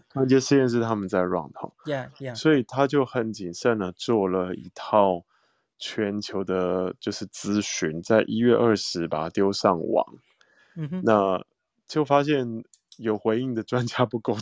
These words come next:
Speaker 1: 多。
Speaker 2: 嗯哼，嗯哼。
Speaker 1: <laughs> 所以他们不好意思做结论。所以最，最近的一次，他们就把它扩大一个会议，然后在会议上面把它，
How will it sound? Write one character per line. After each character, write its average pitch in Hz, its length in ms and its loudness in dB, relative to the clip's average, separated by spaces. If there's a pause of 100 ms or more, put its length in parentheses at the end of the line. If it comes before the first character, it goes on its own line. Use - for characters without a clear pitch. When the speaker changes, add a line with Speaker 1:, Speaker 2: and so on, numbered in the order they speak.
Speaker 1:
多。 107 120 -2 (640)
Speaker 2:
嗯 175 140 -2
哼， - 100 -4
嗯 165 140 -4
哼。 147 260 -4
Speaker 1:
<laughs> 127 40 -14
所 139 60 4
以 139 60 6
他 143 60 6
们 135 100 2
不 143 100 6
好 120 160 4
意 101 40 6
思 113 200 2
做 113 160 4
结 92 220 2
论。 101 240 4 (420)
所 160 160 4
以 160 80 4
最， 160 360 0
最 143 240 -4
近 127 200 -6
的 104 200 -4
一 101 160 -8
次， - 320 -4
他 117 160 -6
们 120 100 -4
就 107 60 -8
把 95 80 -8
它 92 160 -6
扩 113 400 -2
大 101 320 -4
一 95 40 -6
个 98 160 -4
会 107 340 0 (100)
议， 107 320 -6 (400)
然 101 120 -6
后 113 160 2
在 117 220 2
会 123 320 2
议 117 140 2
上 113 240 0
面 110 160 -2
把 85 100 -2
它， 98 220 0